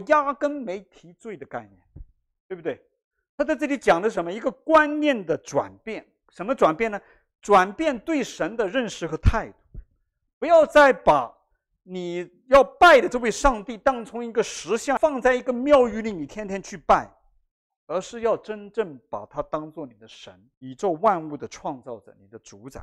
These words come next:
来。而且他说，因为他已经定了日子，要借着他所设立的人按公义审判天。这句的话对很多遭受屈辱、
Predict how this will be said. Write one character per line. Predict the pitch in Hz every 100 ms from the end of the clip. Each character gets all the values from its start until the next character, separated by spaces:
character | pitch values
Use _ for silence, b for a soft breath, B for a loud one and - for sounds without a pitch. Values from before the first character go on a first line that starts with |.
| -
来。 | _ -
而 |
且 | 156
他 | 165 180
说， | 190 180 180 b
因 | - 247
为 | 240
他 | - 240
已 | 214
经 | 208 214
定 | - 294
了 | 196
日 | 180 254
子， | - 135 117
要 | 247 233
借 | - 294
着 | 190
他 | 160 - 254
所 | 247 165 131
设 | - 285
立 | 214
的 | 196
人 | 160 139 175 _
按 | - 226 156 _
公 | 320 302 311
义 | 311 160 _ _ _
审 | - 120 - _ _
判 | 160 196 _
天。 | - 123 _ _
这 | -
句 | 196
的 | 196
话 | 175 214 180 123 _ _ _ _ _ _
对 | 226
很 | 185 - 131 127
多 | 123 175 175 175 _ _ _ _ _ _ _
遭 | 233 233
受 | 226 240 175
屈 | - - 214 214
辱、 | 202 156 104